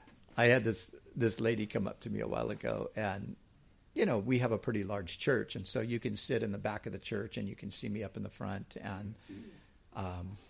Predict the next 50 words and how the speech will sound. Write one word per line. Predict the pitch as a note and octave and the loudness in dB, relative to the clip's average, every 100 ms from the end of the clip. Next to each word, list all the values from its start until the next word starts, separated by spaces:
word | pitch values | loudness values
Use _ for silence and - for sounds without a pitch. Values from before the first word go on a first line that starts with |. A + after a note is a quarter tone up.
| - - - | -20 -20 -6
you | A#3 | -4
know, | D#2+ | -2
apparently | - - F#3 - G#2+ | 4 8 8 6 0
she | G2+ C3+ | 0 -2
thought | - A2+ | 0 -2
I | A#2 | -2
was | A2 | -6
a | - | -4
pretty | B2+ G#2+ | -2 -2
young | G#2 C3 | -2 -4
guy. | E2+ - - - - - - - C3 C#3+ C#3 - - - - - - - - | -6 -10 -12 -20 -20 -20 -20 -20 -20 -18 -18 -20 -20 -20 -20 -20 -20 -20 -2
And | A#2 | 4
then | A#2+ A#2+ A#2 | 10 10 8
she | - A2 | 0 -2
came | - G2 | 0 0
up | G#2 - | -2 -4
and | G#2 | -6
she | - | -4
met | G2+ - | -6 -6
me | |
face | A2 - A#2 | -8 -4 -4
to | - | -4
face, | A#2 A#2+ B2 - | 0 2 2 0
and | A2+ | -2
the | |
first | G#2+ A#2+ A#2 | -2 -2 -2
thing | B2 A#2 | -4 -4
she | - | -6
said | A2 - A#2 | -4 -2 -2
after | A2 - | -2 -4
she | A2 B2 | -6 -4
looked | A2 - | -4 -4
at | |
me | A2+ | -6
for | A2 A2 | -6 -6
a | |
minute, | G#2 | -6
she | G2 A2 | -6 -8
goes, | A2 - - - - - - - _ - - | -8 -10 -16 -20 -20 -20 -20 -20 _ -12 -2
"Oh, | G3+ | 0
you're | F3 | 0
not | D#3 D#3 | 0 0
as | G2+ | 0
young | B2 C3 | 0 0
as | G2+ | -2
I | F#2+ | -2
thought | - D#3+ | -2 -4
you | F#2 | -4
were." | - - - - D3+ C#4+ E4 F4+ - D4 C4 B3 A#3+ A#3 A#4 A4 G4+ G3+ F#4 - D4 C3 B2+ C4+ - B3+ C4 | -6 -8 -10 -16 -12 -8 -6 -4 -4 -2 -2 -2 -2 -2 0 -2 -2 -4 -6 -8 -8 -8 -6 -8 -8 -8 0
<laughs> | G#3 | 4